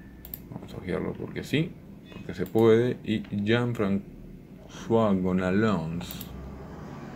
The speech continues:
del Shanti fue la media más alta. Muy, muy contento, chicos. Doblete, metimos doblete.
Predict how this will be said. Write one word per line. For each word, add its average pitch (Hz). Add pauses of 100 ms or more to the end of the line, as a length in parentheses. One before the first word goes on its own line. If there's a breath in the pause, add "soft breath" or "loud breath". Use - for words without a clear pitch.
(500)
del 104
Shanti 98 (460)
fue 101
la 90
media 98
más 104
alta. 131 (880)
Muy, 113
muy 92
contento, 87 (180)
chicos. -
Doblete, 101
metimos 90 (100)
doblete. 92